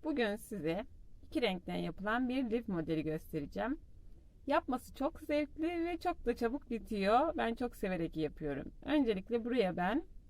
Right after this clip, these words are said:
daha önceden seksen beş tane zincir çektim. Seksen beş tane zincir çektim. Siz onu istediğiniz büyüklükte ka-, kendinize göre ayarlayabilirsiniz.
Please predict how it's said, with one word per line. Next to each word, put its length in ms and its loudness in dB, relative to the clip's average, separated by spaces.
daha 200 0
önceden 400 -4
seksen 380 2
beş 180 0
tane 300 2
zincir 360 0
çektim. 520 -8
Seksen 340 0
beş 140 0
tane 240 -4
zincir 220 -4
çektim. 420 -4
Siz 220 -2
onu 160 0
istediğiniz 640 0
büyüklükte 760 -2
ka-, 200 -2
kendinize 440 2
göre 200 2
ayarlayabilirsiniz. 1000 2